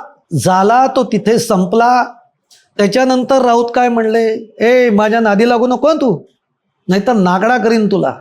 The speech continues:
तू काय आहेस ना, तुझे काय संबंध आहेत, कुठे कुठे आहेत, ते आम्हाला माहिती आहे." मग प्रफुल्ल पटेल म्हणाले, "तू तर मला बोलायलाच लावू नकोस, तुझी जर लफडी काढली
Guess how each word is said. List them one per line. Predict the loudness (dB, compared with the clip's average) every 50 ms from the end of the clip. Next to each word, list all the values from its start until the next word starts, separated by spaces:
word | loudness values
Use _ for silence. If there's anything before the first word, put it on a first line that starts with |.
| -16 _ _ _ _ _ _ _ _ _
तू | -4 -4 -2
काय | 0 0 0 2 2 2
आहेस | 2 2 2 2 0 0
ना, | 0 0 0
तुझे | 2 2 0 0 0 0
काय | 0 0 0 0
संबंध | 0 -2 -2 -2 -2 0 -2 -2 0 2
आहेत, | 2 0 0
कुठे | 0 -2 -2 -2 -2
कुठे | -2 0 0 0
आहेत, | 0 0
ते | -2 -6 -10 -20 -16 _ -2 0
आम्हाला | 0 0 0 0 0 0 0
माहिती | 0 0 -2 -4 -6 -10 -18
आहे." | -18 _ _ _ _ _ _ _ _ _ _ _ _ _ _ -2
मग | -2 -2 -2 -4 -6 -12 -18 -20 -20 _ _ _ _ _ -6 -2
प्रफुल्ल | -2 0 0 2 2 2 2 2
पटेल | 0 0 0 0 0 0
म्हणाले, | 0 0 0 0 0 -2 -4 -6 -10 -14 _ _ _ _ _ _ _ _ _ _
"तू | 0 0 0 2
तर | 0 0
मला | 0 2 2 2
बोलायलाच | 2 2 2 2 2 4 4 2 2 0 0
लावू | 0 0 0 0
नकोस, | -2 -2 -2 -4 -4 -6 -8 -12 -16 -18 -20 _ _ _ _ _ _ _ _ _ _ _ _ _ _ _ _ -2
तुझी | 0 2 2 2 2
जर | 2 2
लफडी | 2 0 0 0 0 0
काढली | 0 0 0 0 0 2 2 2 0 0 -2 -6 -10 -16